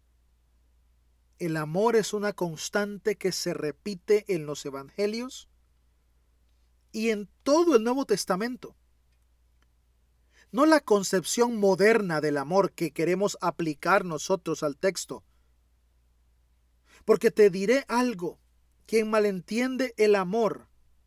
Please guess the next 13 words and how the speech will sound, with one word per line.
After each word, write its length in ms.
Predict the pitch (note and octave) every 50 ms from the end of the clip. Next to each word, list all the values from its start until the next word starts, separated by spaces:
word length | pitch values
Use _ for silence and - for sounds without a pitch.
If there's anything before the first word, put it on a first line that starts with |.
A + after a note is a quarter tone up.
| _ _ _ _ _ _ _ _ _ _ _ _ _ _ _ _ _ _ _ _ _ _ _ _ _ _ _ _ _ _ _ _ _ _ _ _ _ _ -
es 160 | G3 F#3 G#3
aquel 320 | G3+ - G#3+ G#3+ A3 -
que 140 | - G3+ F#3+
no 180 | F3 F#3+ G#3 A3
logró 400 | A3 G#3+ F#3+ F3 G3 G#3 A3 G3+
sanar 560 | - F#3+ F#3 E3+ G3 F#3+ E3 - - - _ _ _ _ _ _ _ _ _ _ _ _ _ _ -
e 60 | F#3+ F3
impone 420 | F3 D#3+ - - F3+ F#3 F#3+ F#3+
su 180 | - - F#3+ F3
concepto 720 | - E3+ D#3+ D#3 - - G#3+ G#3 F3+ _ - E3+ D#3 - -
aún 300 | F#3+ F3+ G3+ C4+ D#4 E4
por 180 | - D4+ D4 C4+
encima 580 | A#3 G3+ F#3 - - G#3 F3 D#3 D3 C#3+ -